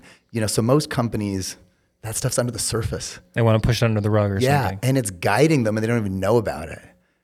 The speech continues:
Speaker 1: So it's just, just gotta call that stuff out. And it's just, it's awesome, these moments when, you know, you'll have some,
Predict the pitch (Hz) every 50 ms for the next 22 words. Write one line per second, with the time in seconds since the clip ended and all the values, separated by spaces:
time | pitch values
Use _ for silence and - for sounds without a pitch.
0 | _ _ _ - - 110 101 - - 117 - - - _ - - - - - 120
1 | 101 - - - 98 101 - - - - 101 - - 101 98 98 90 - - -
2 | - 98 95 90 92 95 - 107 - - - 117 - - - 110 98 - - -
3 | 98 98 110 - - 104 98 92 85 92 98 92 92 92 95 104 113 117 - -
4 | - - - - - - - _ _ - - 107 101 98 98 95 92 95 92 92
5 | - - - 107 98 95 101 107 - - 107 104 95 - - - 104 101 98 95
6 | 90